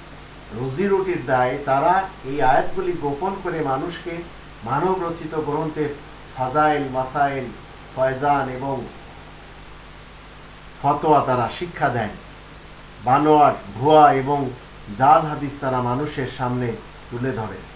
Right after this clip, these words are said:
আসল উদ্দেশ্য হলো কোরআন যেন মানুষ না জানতে পারে। যখন কোরআন জেনে ফেলবে, তখন তাদের ভাত মেরে যাবে, তাদের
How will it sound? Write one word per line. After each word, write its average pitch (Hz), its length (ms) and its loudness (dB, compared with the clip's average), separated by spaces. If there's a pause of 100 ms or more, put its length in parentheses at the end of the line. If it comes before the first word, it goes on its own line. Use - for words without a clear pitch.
(540)
আসল 190 320 -2
উদ্দেশ্য 202 420 -2
হলো 202 280 -2
কোরআন 147 300 4
যেন 151 220 -2 (640)
মানুষ 131 280 -2 (100)
না 143 160 6
জানতে 123 360 0
পারে। 101 240 -6 (100)
যখন 135 380 -4
কোরআন 156 320 2
জেনে 185 260 -2
ফেলবে, 175 360 -4 (440)
তখন 139 340 -2
তাদের 139 280 0 (640)
ভাত 160 300 2
মেরে 139 280 0
যাবে, 113 300 -4
তাদের 123 260 -4